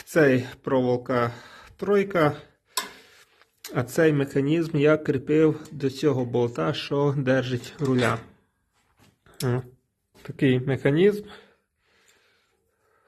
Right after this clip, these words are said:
Так, покажу. І знизу так виглядає. Тут, е, пружина,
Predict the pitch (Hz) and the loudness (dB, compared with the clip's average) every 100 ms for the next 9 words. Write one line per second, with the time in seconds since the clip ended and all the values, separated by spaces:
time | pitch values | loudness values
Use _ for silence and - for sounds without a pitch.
0 | _ _ _ 131 - - - - _ _ | _ _ _ -10 -10 -14 -20 -20 _ _
1 | - _ _ _ _ _ _ - 175 165 | -20 _ _ _ _ _ _ -4 -2 0
2 | 160 147 - - _ _ _ _ _ _ | 2 0 -2 -16 _ _ _ _ _ _
3 | _ _ _ _ _ _ _ _ _ _ | _ _ _ _ _ _ _ _ _ _
4 | _ _ _ _ _ _ _ _ 147 147 | _ _ _ _ _ _ _ _ -2 0
5 | 147 131 - 139 135 131 127 135 135 - | 0 -2 0 2 2 0 -2 -2 -2 -8
6 | - - - 135 131 135 131 135 127 123 | -20 -20 -4 0 2 2 2 2 0 -2
7 | 117 - - _ _ 143 139 - - - | -8 -20 -20 _ _ -2 -2 -8 -20 -8
8 | 139 131 131 135 135 - _ _ _ _ | -4 -2 0 -2 -4 -10 _ _ _ _
9 | - 135 202 214 208 180 175 | 0 0 2 2 4 2 -2